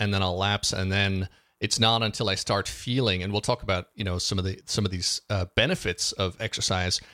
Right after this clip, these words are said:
the lack of those benefits to my mental and physical health, that, that sort of, like, dragged me back off the couch. So, yeah, so this is, I mean, it's definitely a topic where I, I feel like I have,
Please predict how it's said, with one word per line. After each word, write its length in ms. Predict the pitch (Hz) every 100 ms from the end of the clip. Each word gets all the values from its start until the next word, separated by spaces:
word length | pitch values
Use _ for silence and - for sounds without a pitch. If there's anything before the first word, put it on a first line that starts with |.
| -
the 100 | -
lack 420 | 110 98 113 127 117
of 140 | 98
those 220 | 95 90
benefits 680 | - 95 92 87 - - - _ _ _ _
to 100 | -
my 180 | 104 95
mental 340 | 92 104 -
and 100 | 92
physical 360 | - 95 - 85
health, 280 | 107 95 -
that, 160 | 92 -
that 280 | 98 95
sort 160 | - 101
of, 60 | 92
like, 200 | 85 -
dragged 340 | 95 85 87
me 80 | 87
back 280 | 76 80 -
off 180 | 87 -
the 80 |
couch. 440 | 87 - - - - - - _
So, 220 | - - 117
yeah, 300 | 113 160 120
so 220 | - 113
this 180 | 139 165
is, 160 | 127 127
I 60 |
mean, 100 | 117
it's 100 | 117
definitely 360 | 143 147 165 127
a 100 | 107
topic 380 | - 113 117 104
where 80 |
I, 160 | 95 117
I 120 | - 110
feel 280 | - 127 117
like 400 | 110 113 - - _ _ _ _
I 80 | -
have, 360 | 110 113 101